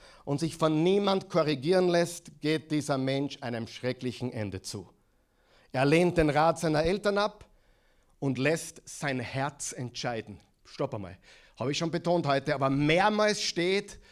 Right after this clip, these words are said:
er ließ sein Herz entscheiden. Und wie oft haben wir das hier schon gehört? Weil es ja so po-, positive thinking ist, ja, folge deinem Herzen.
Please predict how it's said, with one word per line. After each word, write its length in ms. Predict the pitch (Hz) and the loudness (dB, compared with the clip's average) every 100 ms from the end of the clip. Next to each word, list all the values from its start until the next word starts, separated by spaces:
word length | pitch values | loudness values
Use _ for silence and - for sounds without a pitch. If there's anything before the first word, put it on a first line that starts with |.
| - - - | -20 -20 -12
er 140 | - 131 | -4 0
ließ 300 | 151 165 - | 0 -2 -4
sein 180 | 127 110 | -4 -4
Herz 440 | 101 139 - - | -4 -4 -6 -10
entscheiden. 540 | 113 110 120 104 - - _ _ _ _ _ _ _ _ _ _ _ | -8 -8 -8 -10 -12 -18 _ _ _ _ _ _ _ _ _ _ _
Und 200 | - 143 | -8 -2
wie 100 | 208 | 2
oft 180 | 233 - | 2 0
haben 120 | 185 | -2
wir 60 | 170 | -2
das 120 | 156 | -4
hier 120 | 175 | -4
schon 200 | 160 151 | -2 -4
gehört? 440 | 143 147 120 - - - _ _ _ _ _ - | -4 -6 -6 -10 -16 -18 _ _ _ _ _ -8
Weil 120 | 127 | -4
es 120 | 151 | -2
ja 80 | 170 | -2
so 160 | - 214 | -2 -2
po-, 420 | - - 180 185 | -2 2 2 2
positive 600 | - 170 185 147 160 - | 2 4 4 2 -4 -4
thinking 420 | - 185 180 147 131 | 0 0 0 0 -2
ist, 160 | 117 | 0
ja, 220 | 160 160 - - - | 0 0 -4 -20 -16
folge 400 | - 175 180 170 | 0 2 2 0
deinem 240 | 156 156 | 0 -2
Herzen. 480 | 143 160 160 - 117 | -2 -4 -6 -8 -10